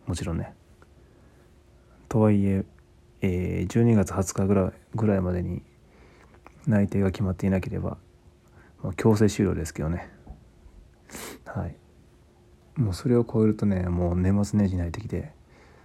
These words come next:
あの、会社様も挨拶回りとか、いろいろね、休み前の仕事、師走ということで、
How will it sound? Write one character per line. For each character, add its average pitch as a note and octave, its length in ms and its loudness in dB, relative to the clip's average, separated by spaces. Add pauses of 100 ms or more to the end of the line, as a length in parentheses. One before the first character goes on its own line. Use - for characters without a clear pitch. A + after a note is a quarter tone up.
(120)
あ - 140 -6
の、 A#2+ 200 -6
会 G#2+ 200 2
社 G#2+ 100 2
様 G2 220 0
も D#2 180 -2 (1000)
挨 A2 80 0
拶 G2+ 280 0
回 F#2 140 2
り E2+ 60 -2
と - 100 -10
か、 A#2+ 220 -10 (800)
い A#2 120 2
ろ F#2 100 2
い - 20 0
ろ F2 60 0
ね、 E2+ 140 -2
休 - 220 0
み G#2+ 100 6
前 F#2+ 180 4
の E2 80 -2
仕 - 120 -6
事、 E2 380 -4
師 - 140 -4
走 F#2+ 260 -2
と F#2 100 -2
い F2+ 40 0
う - 40 -4
こ F2+ 80 -4
と D#2+ 100 -6
で、 D2+ 140 -8